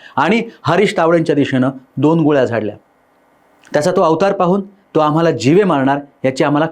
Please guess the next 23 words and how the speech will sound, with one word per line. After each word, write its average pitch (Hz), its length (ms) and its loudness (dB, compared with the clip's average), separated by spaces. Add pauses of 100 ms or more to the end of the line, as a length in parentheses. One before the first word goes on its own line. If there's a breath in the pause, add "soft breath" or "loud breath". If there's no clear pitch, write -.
खात्री 139 320 0
होती. 120 300 -2 (1400)
म्हणूनच 190 380 0 (340 soft breath)
प्रसंगावधान 202 640 0
राखत 120 240 -4 (480)
मी," 165 160 2
म्हणजेच 151 360 0 (200)
संजय 160 320 0
शिंदे 175 260 2
असं 170 160 0
म्हणतात, 143 300 0 (120)
की 214 80 0
"अक्षयवरती 175 640 0 (200 loud breath)
स्वसंरक्षणार्थ 208 840 0
गोळी 131 220 2
झाडली. 104 300 -2 (280)
अक्षय 131 300 -2
खाली 165 180 0
पडला, 202 300 0 (300 loud breath)
त्यावर 160 200 2
आम्ही 160 160 2
नियंत्रण 220 400 2
मिळवलं 135 340 2